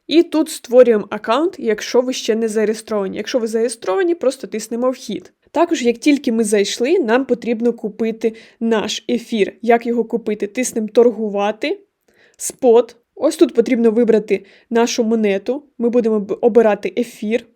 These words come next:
І в парі будемо обирати, наприклад, якщо у вас U S D C, вибирайте в парі ефір U S D C.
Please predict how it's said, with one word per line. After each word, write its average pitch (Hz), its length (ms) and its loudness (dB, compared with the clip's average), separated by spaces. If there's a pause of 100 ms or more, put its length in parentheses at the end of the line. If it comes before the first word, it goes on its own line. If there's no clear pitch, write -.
(140)
І 330 180 6
в 359 120 -4
парі 262 320 0
будемо 233 360 2
обирати, 214 500 2
наприклад, 214 400 -2
якщо 214 260 2
у 233 40 4
вас 220 260 -2
U 220 140 -2
S 220 60 -4
D 190 180 -8
C, 214 460 -6 (220)
вибирайте 220 440 4
в - 100 -6
парі 233 360 0 (260)
ефір 226 340 -4
U 214 180 -2
S 208 180 -6
D - 0 -
C. - 320 -8